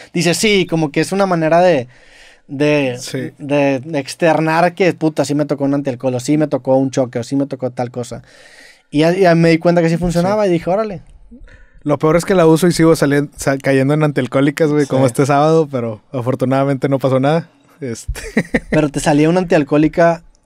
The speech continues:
Speaker 2: Me, me salía que había policía,
Speaker 1: Ya.
Speaker 2: ya antes de llegar a mi departamento, y yo sabía, pero mi novia se sintió mal, le cayó algo mal en, en una boda, y pues era prácticamente emergencia porque hay
Speaker 1: Mm.
Speaker 2: que llegar. Y me pararon, obviamente,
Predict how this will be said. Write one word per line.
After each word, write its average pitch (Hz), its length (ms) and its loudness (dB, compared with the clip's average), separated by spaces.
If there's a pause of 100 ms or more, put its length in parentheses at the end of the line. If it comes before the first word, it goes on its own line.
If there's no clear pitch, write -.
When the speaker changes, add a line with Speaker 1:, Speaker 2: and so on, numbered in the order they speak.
Speaker 2:
Me, 165 280 0
me 151 160 0
salía 151 260 0
que 185 100 0
había 180 160 4
policía, 143 580 0 (100)
Speaker 1:
Ya. 127 140 -4
Speaker 2:
ya 135 100 0
antes 135 220 0
de 160 80 4
llegar 139 180 2
a 143 60 2
mi 151 80 0
departamento, 127 580 -4
y 120 60 -6
yo 123 160 -4
sabía, 135 420 0 (160)
pero 127 220 0
mi 127 120 -2
novia 135 400 0
se 135 160 -6
sintió 127 320 -4
mal, 147 300 -2
le 127 140 -6
cayó 123 200 -4
algo 123 160 -6
mal 131 220 -4
en, 120 300 -4
en 131 120 -8
una 127 140 -2
boda, 151 380 0 (500)
y 208 120 -4
pues 165 160 -2
era 127 180 0
prácticamente 143 500 -2
emergencia 123 580 -2
porque 123 440 -4 (200)
hay 127 140 -8
Speaker 1:
Mm. 123 40 -10
Speaker 2:
que 135 100 -2
llegar. 123 340 -2 (640)
Y 127 300 -4
me 123 160 -4
pararon, 151 640 0 (280)
obviamente, 123 760 -4